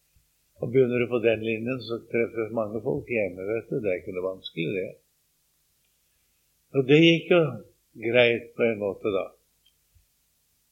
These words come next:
Så skulle jeg tale om Jesus og frelsen,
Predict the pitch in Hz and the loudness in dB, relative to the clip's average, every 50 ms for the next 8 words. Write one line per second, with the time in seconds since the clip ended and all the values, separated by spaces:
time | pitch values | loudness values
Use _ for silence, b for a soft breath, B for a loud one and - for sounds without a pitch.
0 | _ _ _ - - 135 123 - - 147 131 147 156 147 151 147 143 139 143 156 | _ _ _ -2 -2 -2 -2 2 0 2 4 4 2 2 0 0 0 2 2 2
1 | 147 139 127 123 123 127 127 127 127 120 135 143 131 123 143 151 143 135 117 98 | 2 2 2 2 2 0 -2 -6 -8 -4 -4 -4 -4 -2 -2 0 0 0 -2 -4
2 | 85 - - 160 160 | -8 -10 -10 -10 -12